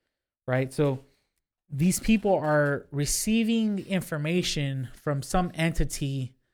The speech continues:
that is either, um, otherworldly, to where they're essentially speaking to something,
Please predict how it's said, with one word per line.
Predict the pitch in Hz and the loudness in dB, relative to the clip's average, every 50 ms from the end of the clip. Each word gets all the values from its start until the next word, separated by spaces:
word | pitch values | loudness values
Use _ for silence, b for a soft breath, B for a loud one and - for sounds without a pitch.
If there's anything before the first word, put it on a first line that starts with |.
| _ _ _ _ _ _ _ - | _ _ _ _ _ _ _ 0
that | 143 143 143 | 2 4 4
is | 143 131 131 | 4 2 0
either, | - 160 151 147 143 147 143 143 139 135 131 131 127 123 123 120 120 127 - _ _ _ | -2 -2 0 2 4 4 4 2 2 2 0 0 0 -2 -2 -4 -6 -8 -12 _ _ _
um, | 135 131 131 127 127 127 123 120 120 120 117 113 - - _ _ _ _ _ _ _ _ _ _ _ _ _ _ _ _ _ _ _ _ _ - - - _ _ _ _ _ _ _ _ - | -6 -4 -4 -2 -2 -2 -4 -4 -6 -6 -8 -10 -12 -18 _ _ _ _ _ _ _ _ _ _ _ _ _ _ _ _ _ _ _ _ _ -12 -12 -12 _ _ _ _ _ _ _ _ 2
otherworldly, | 165 175 170 151 190 180 170 151 135 131 147 156 160 160 139 127 131 135 135 131 131 127 - _ _ _ _ _ _ _ _ _ _ _ _ _ _ _ _ _ _ _ _ _ _ _ _ _ _ _ - | 4 4 6 6 6 6 6 4 4 2 2 4 4 2 0 -2 -4 -4 -4 -4 -4 -6 -10 _ _ _ _ _ _ _ _ _ _ _ _ _ _ _ _ _ _ _ _ _ _ _ _ _ _ _ 0
to | - 202 | 2 2
where | 175 160 165 160 160 151 151 147 147 127 | 4 4 4 4 4 4 2 2 0 -2
they're | 135 127 120 147 151 160 175 175 175 170 170 | -4 -4 -2 0 2 4 4 4 4 4 2
essentially | - - 139 - - 165 160 160 - - 165 160 151 147 139 | 0 -2 -6 -4 -2 -2 -2 -2 -4 -4 -4 -2 -2 -2 -2
speaking | 131 143 - - - - - 180 175 - 175 165 160 151 | -4 -6 -8 -10 -8 -4 -4 -4 -2 -2 -2 -2 -4 -4
to | - - - 165 151 143 139 131 | -6 -6 -4 -4 -2 -2 -4 -4
something, | - - 151 147 143 139 - 151 151 147 143 139 127 | -4 -4 -4 -4 -4 -4 -6 -6 -6 -4 -6 -6 -8